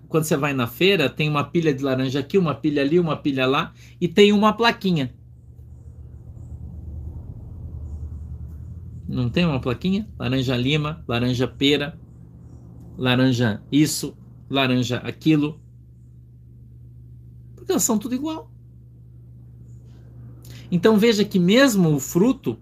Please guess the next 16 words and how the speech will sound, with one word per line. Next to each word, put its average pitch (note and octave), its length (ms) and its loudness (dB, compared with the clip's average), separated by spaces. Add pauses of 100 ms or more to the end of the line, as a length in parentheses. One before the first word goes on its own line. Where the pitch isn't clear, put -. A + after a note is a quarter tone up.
(120)
pode A#3+ 320 0
ser C3+ 220 0
igual. G2+ 320 -6 (1040)
Porém, G3 340 8
quando A#3 360 2
você E3+ 340 4
o C#3+ 180 4
abre D#3+ 320 6
pra B2+ 220 -2
comer, D3 680 -2
você F3 400 0
então G3 320 0
vai G3+ 200 2
perceber F#3+ 720 4
a F#3 40 4
diferença F3+ 760 -2